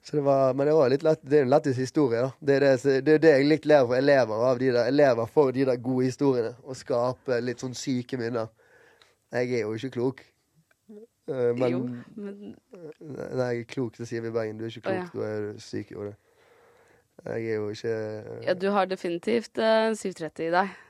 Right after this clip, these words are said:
Speaker 1: Jeg har en syv tretti i meg. Det er sikkert derfor jeg sitter her.
Speaker 2: Akkurat derfor du sitter her. Det er derfor vi elsker deg.
Speaker 1: <laughs>
Speaker 2: For vi elsker jo alle som har en syv tretti i seg.
Speaker 1: Ja, ja.
Speaker 2: Eh, verden hadde vært fargeløs og kjedelig uten.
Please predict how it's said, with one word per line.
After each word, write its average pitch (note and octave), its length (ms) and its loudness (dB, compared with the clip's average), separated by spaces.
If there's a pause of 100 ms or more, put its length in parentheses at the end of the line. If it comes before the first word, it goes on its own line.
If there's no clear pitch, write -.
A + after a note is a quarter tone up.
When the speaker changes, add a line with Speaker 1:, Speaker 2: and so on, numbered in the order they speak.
(120)
Speaker 1:
Jeg G#2+ 100 -8
har A2 140 -4
en G#2 100 -10
syv C#3 220 -8
tretti C#3 240 -4
i B2 80 -6
meg. A2+ 160 -8
Det C3+ 100 -10
er B2+ 80 -10
sikkert C3 220 -6
derfor A#2 160 -10
jeg A2 80 -12
sitter A#2+ 220 -16
her. - 240 -20 (420)
Speaker 2:
Akkurat E3+ 320 -6
derfor F3 240 -6
du E3 80 -8
sitter - 320 -12
her. - 180 -12 (140)
Det - 100 -6
er F3 80 0
derfor F3 220 -6
vi F3 160 -10
elsker - 420 -10
deg. C3 360 -8 (120)
Speaker 1:
<laughs> - 300 -20
Speaker 2:
For F#3 160 -6
vi F#3+ 100 -2 (160)
elsker F#3+ 460 -8
jo D#3+ 80 -2 (380)
alle D#3+ 340 0
som E3 100 -10
har D3+ 140 -2
en D#3+ 100 -8
syv D#3+ 180 -12
tretti D#3 280 -10
i - 80 -14
seg. E3 180 -4 (220)
Speaker 1:
Ja, A2+ 160 -6
ja. A#2+ 140 -8 (400)
Speaker 2:
Eh, F3 400 -6
verden F3 340 -4
hadde E3+ 180 -4
vært - 320 -8 (140)
fargeløs D#3+ 720 -6
og - 100 -8
kjedelig D#3+ 460 -8
uten. F3+ 240 -6